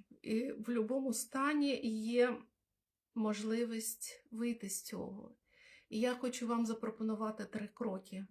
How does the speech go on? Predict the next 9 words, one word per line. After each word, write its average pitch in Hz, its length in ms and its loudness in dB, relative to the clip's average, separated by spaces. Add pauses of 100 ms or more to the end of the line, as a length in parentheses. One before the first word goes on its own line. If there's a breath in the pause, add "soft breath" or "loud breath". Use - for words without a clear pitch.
виходу 220 480 -2
з 214 100 -8
цього 208 260 -6
стану. - 540 -6 (1160)
Крок 285 400 2
перший — 220 600 0
це 254 500 2
усвідомлення 220 760 2
ситуації. - 880 -8